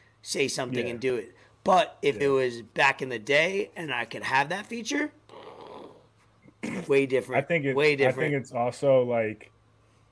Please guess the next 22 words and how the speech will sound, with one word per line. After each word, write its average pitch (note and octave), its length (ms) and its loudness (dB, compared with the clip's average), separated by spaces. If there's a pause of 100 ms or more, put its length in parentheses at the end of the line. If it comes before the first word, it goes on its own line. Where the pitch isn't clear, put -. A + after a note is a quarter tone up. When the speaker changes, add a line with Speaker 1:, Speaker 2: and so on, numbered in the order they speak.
(1160)
Speaker 2:
allegedly. A2 640 0 (380)
So C3+ 200 -2
I've A2 160 0
heard. A#2 160 2
Speaker 1:
Allegedly. A#2 580 -4
Speaker 2:
If B2+ 140 -6
you, C#3 140 2
like, A#2+ 320 0
D C3+ 200 2
M C3 160 0
someone A#2+ 340 -6
so A#2 180 -6
much A2+ 260 -6
and A2+ 120 -8
then A2+ 80 -8
they A2 120 -6
finally A#2+ 560 -4
see C3 300 -2
your A#2 180 -2
D A#2+ 220 -4
M B2+ 200 -2
and A#2 240 -8